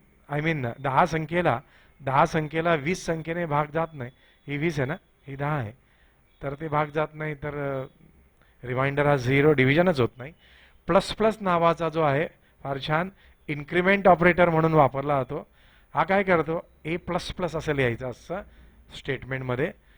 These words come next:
म्हणजे एची व्हॅल्यू दहा आहे असं आपण समजतोय, तर प्लस प्लस जर आपण वापरलं तर ती अकरा होईल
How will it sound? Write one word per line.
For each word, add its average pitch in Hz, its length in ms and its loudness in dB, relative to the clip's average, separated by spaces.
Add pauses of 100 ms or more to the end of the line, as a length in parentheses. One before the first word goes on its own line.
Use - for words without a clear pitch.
(220)
म्हणजे 151 280 -4
एची 165 280 -2
व्हॅल्यू 185 280 4
दहा 165 180 8
आहे 175 100 8
असं 170 180 6
आपण 170 220 4
समजतोय, 156 580 -2 (420)
तर 143 80 -6
प्लस 160 320 -4
प्लस 185 260 -2
जर 190 120 0
आपण 175 200 -2
वापरलं 156 440 -2
तर 160 100 -10
ती 180 120 -10
अकरा 143 300 -6
होईल 139 260 -2